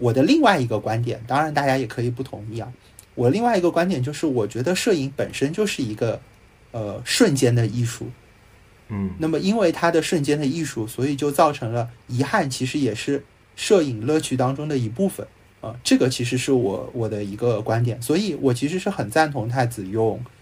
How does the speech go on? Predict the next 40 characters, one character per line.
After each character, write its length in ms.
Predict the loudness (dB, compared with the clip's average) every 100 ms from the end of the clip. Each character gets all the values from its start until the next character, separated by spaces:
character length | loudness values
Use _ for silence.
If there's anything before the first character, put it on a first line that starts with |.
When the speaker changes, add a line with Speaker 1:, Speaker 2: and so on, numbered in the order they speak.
| _ _ _
Speaker 1:
这 160 | 0 0
个 240 | 2 -4 0
手 160 | 0
动 280 | 2 0 2
对 160 | 2 2
焦 340 | 0 -2 -2
所 160 | -2 0
获 180 | 2
得 120 | 0 0
的 120 | -2
那 100 | 0
个 100 | 2
乐 220 | 2 2
趣 160 | 0 -4
的， 120 | -8
因 120 | -6
为 60 | -4
这 80 | 0
个 100 | 2
乐 140 | 2
趣 160 | 2 -2
我 180 | 0 4
也 180 | 4
有。 160 | 4 -2 -4 -20 -20 _ _
啊， 160 | -10 -10 -14
我 180 | 2 6
也 140 | 6 6
会 300 | 4 4 4
因 260 | 0 0
为 160 | 2 2
拍 240 | 2 4
不 140 | 4 6
到 220 | 6 6
一 80 | 6
张 180 | 2 4
照 160 | 2
片 160 | 2 -2
而 160 | -2 -4
遗 160 | -6 -6
憾， 220 | -4